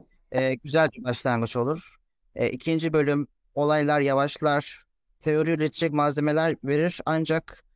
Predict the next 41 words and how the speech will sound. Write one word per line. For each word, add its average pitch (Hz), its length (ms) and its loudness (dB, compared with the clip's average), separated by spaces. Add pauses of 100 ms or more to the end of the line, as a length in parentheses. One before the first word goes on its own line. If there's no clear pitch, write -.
(180)
pek 160 180 -2
bir 143 80 -6
şey 151 160 2
olmaz. 127 480 0 (380)
Üçüncü 175 320 -2
ve 170 120 4
dördüncü 160 340 0
bölümler 151 340 2
genelde 131 560 0 (720)
hiçbir 160 240 -8
şey 147 140 0
olmaz 127 340 0
ya, 139 120 0
ya 151 160 2
da 156 40 0
en 160 100 2
azından 156 380 0
bir 165 60 -6
tanesi 131 320 -2
geçiş 123 300 -8
bölümü 160 200 2
olur. 160 420 -2 (680)
Sondan 185 500 2
bir 180 100 0
bölüm 170 240 2
önce 147 380 0
karakterin 151 640 0
geçmişiyle 151 480 -2
yüzleştiği 123 480 -2
bir 117 120 0
bölümdür 117 380 0
bu. 117 40 -2
WandaVision'da 123 960 0
ve 120 220 0 (420)
Moon 123 220 0
Knight'ta 120 540 0 (200)
ve 127 100 0
Loki'de 127 360 0
de 120 60 0
gördüğümüz 123 520 0
üzere 123 300 -2